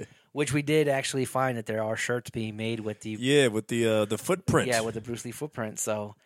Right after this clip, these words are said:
Speaker 2: I
Speaker 1: uh,
Speaker 2: was, I was quasi disappointed 'cause I thought we had a gold mine,
Speaker 1: Yeah.
Speaker 2: but you know what?
Speaker 1: Yeah. So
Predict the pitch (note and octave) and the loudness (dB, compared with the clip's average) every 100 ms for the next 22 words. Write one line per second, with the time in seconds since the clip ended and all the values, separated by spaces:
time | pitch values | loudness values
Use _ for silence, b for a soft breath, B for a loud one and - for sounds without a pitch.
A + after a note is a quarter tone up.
0 | b b b A2 A2+ A2 A2 - G2 G2 | b b b -4 -2 -2 -6 -10 -8 -6
1 | F#2+ - - _ _ _ _ - - _ | -6 -8 -12 _ _ _ _ -20 -20 _
2 | _ - B2+ B2+ B2 A#2+ A#2+ A2+ A#2+ B2 | _ 4 6 6 4 2 0 0 0 0
3 | C#3 - G2+ F#2 G2 G2+ G2 F#2 G#2 A2 | -2 -2 -2 0 2 2 0 2 2 4
4 | A2+ B2 D3 F3 G3+ A2 A#2 B2+ D3 F3+ | 2 2 4 4 4 2 2 6 6 6
5 | - _ _ _ C3 C3 G2 - _ _ | 2 _ _ _ -8 -6 -8 -14 _ _
6 | _ - _ - B2+ A#2 G#2+ | _ -20 _ -6 -2 -2 -4